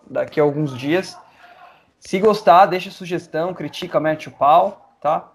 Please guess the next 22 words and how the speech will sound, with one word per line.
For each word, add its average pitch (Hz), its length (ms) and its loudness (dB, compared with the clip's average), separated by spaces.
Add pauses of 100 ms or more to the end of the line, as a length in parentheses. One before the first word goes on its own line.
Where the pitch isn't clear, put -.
(280)
Só - 160 -8
não 160 80 -2
vou 170 100 -2
sair 175 220 0
na, 185 180 -2
não 180 160 -4
vou 180 100 2
sair 180 140 0
na 175 80 2
porrada 170 380 4
com 190 100 -12
ninguém, 202 240 -6
porque 220 140 -10
eu - 20 -10
sou 247 180 -6
magro 226 360 2
e 254 40 -4
provavelmente 254 720 0
eu 240 60 -6
vou 240 120 -4
perder. 165 520 -2 (400)
Mas 143 540 -2